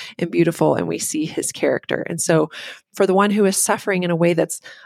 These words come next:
unexpected or feels somehow unfair or undeserved,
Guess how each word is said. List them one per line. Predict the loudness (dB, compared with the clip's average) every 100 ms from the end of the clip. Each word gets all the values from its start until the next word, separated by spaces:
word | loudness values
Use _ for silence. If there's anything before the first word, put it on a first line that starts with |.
| _
unexpected | -2 0 -2 -2 -2 0 0
or | 2
feels | 0 0 2 2
somehow | 0 -2 0 0
unfair | 0 -4 0 2 4
or | 2 -2 -2
undeserved, | -6 -4 0 2 2 0 -2 -8